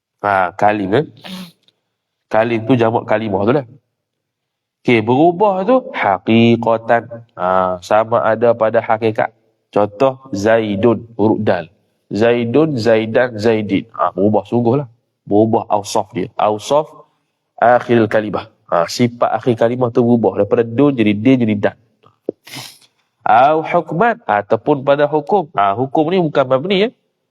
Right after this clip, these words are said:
Hukum ni macam perkataan, ha, damun.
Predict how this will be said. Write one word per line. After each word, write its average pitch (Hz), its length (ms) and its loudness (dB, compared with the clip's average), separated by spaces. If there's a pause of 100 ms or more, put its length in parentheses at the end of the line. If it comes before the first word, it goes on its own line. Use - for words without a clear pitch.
(160)
Hukum 143 400 2
ni 175 80 0
macam 135 480 -2 (160)
perkataan, 123 640 -2 (400)
ha, 107 400 2
damun. 123 480 -2